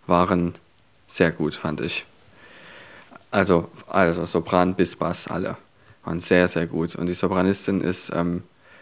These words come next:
kurzfristig eingesprungen und ich habe dann zu meinem nachbarsingenden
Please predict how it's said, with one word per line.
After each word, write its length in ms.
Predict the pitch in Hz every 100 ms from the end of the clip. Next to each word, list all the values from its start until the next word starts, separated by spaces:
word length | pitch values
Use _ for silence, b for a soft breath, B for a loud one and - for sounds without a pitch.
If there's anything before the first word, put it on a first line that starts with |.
| b
kurzfristig 480 | 107 - 101 101 95
eingesprungen 600 | 95 104 - 101 104 113
und 240 | 90 90
ich 140 | 87 -
habe 220 | 95 98
dann 240 | 98 92
zu 160 | 95 104
meinem 320 | 98 90 92 B B B B -
nachbarsingenden 1500 | 98 107 - 92 92 - - 107 95 95 92 92 92 92